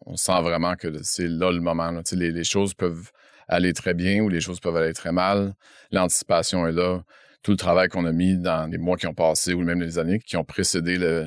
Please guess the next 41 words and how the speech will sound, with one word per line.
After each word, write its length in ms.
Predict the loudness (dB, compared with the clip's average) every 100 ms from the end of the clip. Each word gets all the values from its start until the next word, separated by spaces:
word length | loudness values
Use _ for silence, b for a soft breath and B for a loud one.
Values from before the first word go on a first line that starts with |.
| -6
cet 160 | -6
événement-là, 480 | -2 -2 0 0 0
euh, 340 | 0 0 -2 -8 _ b b -2
reviennent 360 | 0 2 2
à 60 | 0
notre 180 | -2 -2
tête. 240 | -2 -2 _ _ -10
Est-ce 100 | -4
qu'on 140 | 0 2
va 100 | 0
être 100 | -4
prêt ? 400 | -2 2 2 0 b b b b
Puis 140 | 4
on 120 | 4 4
se 80 |
dit, 300 | 2 -2 -2
dans 100 | -2
le 80 | -4
fond, 240 | 0 -2 0
c'est 260 | -2 2
là, 140 | 2 0
c'est 160 | -4 0
le 80 | 2
moment 180 | 2
de 60 | 0
vérité. 360 | -4 -6 -8 -10 -14 _ _ _ b b b
Je 100 | -4
crois 140 | 2 2
que 60 |
j'étais 180 | 4 2
chanceux 320 | 2 2 2
la 60 | 0
première 260 | 2 0 2
fois, 320 | 2 4 4
ils 100 | 2
ont, 280 | 0 -2 -6
qu'on 120 | -4 -4
est 120 | -2
tombé 240 | -2 -2
sous 100 | -2
contact, 400 | -2 -2 0 -2